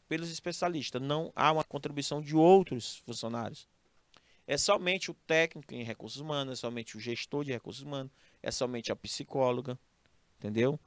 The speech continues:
Só eles. Então, gente, temos que ter este cuidado, certo? Bastante cuidado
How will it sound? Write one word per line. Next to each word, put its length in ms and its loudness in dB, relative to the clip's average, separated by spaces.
Só 320 8
eles. 460 2
Então, 200 -12
gente, 300 -12
temos 380 -6
que 420 -2
ter 340 0
este 400 -2
cuidado, 600 2
certo? 440 -2
Bastante 640 -2
cuidado 560 -8